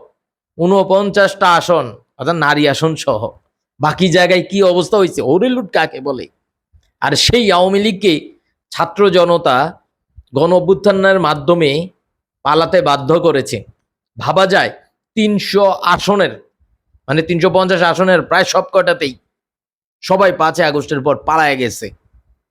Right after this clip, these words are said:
আবার এখন হালকা হালকা মিছিল বের হয়।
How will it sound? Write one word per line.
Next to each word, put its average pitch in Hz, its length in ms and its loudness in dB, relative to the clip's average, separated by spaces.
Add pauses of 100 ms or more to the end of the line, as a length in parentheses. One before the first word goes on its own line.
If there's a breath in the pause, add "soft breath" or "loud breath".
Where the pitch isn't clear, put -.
(140)
আবার 135 240 0
এখন 156 360 0 (520)
হালকা 135 220 0
হালকা 151 220 0
মিছিল 131 360 0 (380)
বের 131 220 2
হয়। 113 260 0